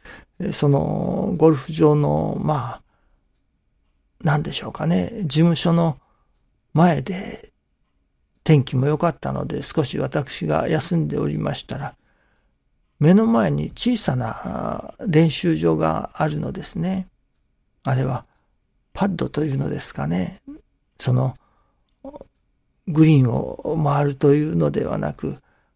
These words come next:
その狭いところで、その近くの、まあ、二、三メートル、五メートルぐらいでしょうか。十メートルもないと思いますが、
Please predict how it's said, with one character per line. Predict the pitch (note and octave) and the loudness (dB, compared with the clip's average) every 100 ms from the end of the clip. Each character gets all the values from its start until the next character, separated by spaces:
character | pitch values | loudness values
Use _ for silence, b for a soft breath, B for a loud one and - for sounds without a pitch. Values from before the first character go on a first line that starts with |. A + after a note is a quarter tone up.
| - | -8
そ | D3 | -2
の | C#3+ D3 | 0 -2
狭 | - D#3 F#3+ | 0 4 4
い | E3 | 2
と | - | -2
こ | - - | -6 -6
ろ | - | -6
で、 | - | -6
そ | D#3+ - | -6 -6
の | A#2 - - _ _ - | -6 -8 -12 _ _ -10
近 | - G3 D#3 | -2 0 0
く | D3 - - - | -2 -6 -6 -4
の、 | D#3 C#3 - | -2 -2 -2
ま | - D#3 | -2 -2
あ、 | C3 - _ _ _ _ | -2 -8 _ _ _ _
二、 | - | -2
三 | C3 C3 C#3+ | 2 2 2
メ | C3+ | 0
ー | |
ト | C3+ C#3 | -2 -2
ル、 | - | -2
五 | D3+ C#3+ | 0 2
メ | D#3 | 2
ー | C#3 | 0
ト | D3+ | 0
ル | D3+ E3 - - | 0 -2 -2 -4
ぐ | E3 | 0
ら | F3 | 0
い | F3 | -2
で | - | -6
し | - | -8
ょ | - - | -14 -20
う | |
か。 | - - _ _ _ _ - | -20 -20 _ _ _ _ -4
十 | D3 D3+ | 0 2
メ | E3+ | 2
ー | F3+ | 0
ト | - | 0
ル | A3+ | 0
も | D#3+ C#3+ | -2 -2
な | D3+ D3 | -2 -2
い | |
と | C#3 C#3 | -2 -4
思 | C3 D#3 | -2 -4
い | |
ま | - - | -6 -8
す | - | -8
が、 | - - | -8 -10